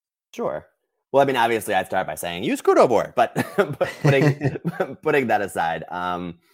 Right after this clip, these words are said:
you know, I, I think we think about this a lot because not only are many of Kudo Board's customers either remote or in many cases hybrid,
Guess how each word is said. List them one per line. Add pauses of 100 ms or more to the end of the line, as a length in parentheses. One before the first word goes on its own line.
(600)
you
know,
I,
I
think (880)
we
think
about
this
a
lot
because
not
only
are (720)
many
of
Kudo
Board's
customers
either
remote
or
in
many
cases
hybrid,